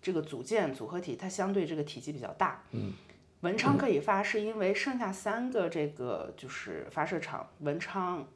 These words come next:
Speaker 1: 呃，是在海上的，
Speaker 2: 嗯。
Speaker 1: 剩下三个酒泉，然后西昌和太原，他们都是在陆地上。然后运输的时候，因为这个火车的这个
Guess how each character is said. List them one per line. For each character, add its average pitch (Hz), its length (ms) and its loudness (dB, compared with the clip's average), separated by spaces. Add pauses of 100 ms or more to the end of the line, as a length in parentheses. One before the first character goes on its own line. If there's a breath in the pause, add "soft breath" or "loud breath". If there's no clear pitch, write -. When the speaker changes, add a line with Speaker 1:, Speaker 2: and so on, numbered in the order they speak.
Speaker 1:
呃， 139 500 -2
是 156 440 2
在 151 240 2
海 - 320 -2
上 262 200 2
的， - 180 -2 (120)
Speaker 2:
嗯。 113 240 4
Speaker 1:
剩 294 120 8
下 269 120 8
三 233 180 2
个 208 100 4
酒 120 280 0
泉， 143 480 -2 (320 loud breath)
然 - 120 0
后 143 260 -2
西 233 200 -6
昌 220 300 4
和 156 120 -2
太 262 220 4
原， 139 300 2
他 - 120 -4
们 185 80 0
都 180 100 0
是 180 100 -6
在 190 120 2
陆 247 120 0
地 254 140 -2
上。 139 220 -4 (380 loud breath)
然 165 120 0
后 220 140 0
运 277 240 6
输 349 240 4
的 320 120 6
时 - 180 0
候， 160 180 0
因 180 100 0
为 185 240 2
这 175 180 0
个 117 280 -4
火 - 220 -10
车 214 200 -4
的 196 140 0
这 170 200 -4
个 127 400 -4